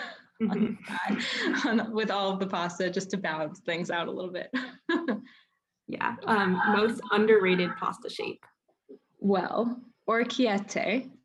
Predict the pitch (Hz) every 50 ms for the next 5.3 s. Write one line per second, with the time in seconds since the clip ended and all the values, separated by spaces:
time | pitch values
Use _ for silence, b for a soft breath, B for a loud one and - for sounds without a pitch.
0 | _ - - 202 202 - 196 185 170 175 175 - - 202 196 196 196 220 - -
1 | - 165 156 160 156 - - 180 175 180 - 190 180 175 175 175 190 208 202 -
2 | - 170 175 170 165 170 - - - - - - - - - - - - _ _
3 | _ _ _ _ _ - 180 175 175 180 190 185 - 220 208 208 202 208 - -
4 | - - _ _ _ _ _ _ _ _ _ _ _ _ _ _ _ - 196 190
5 | 196 - - - - -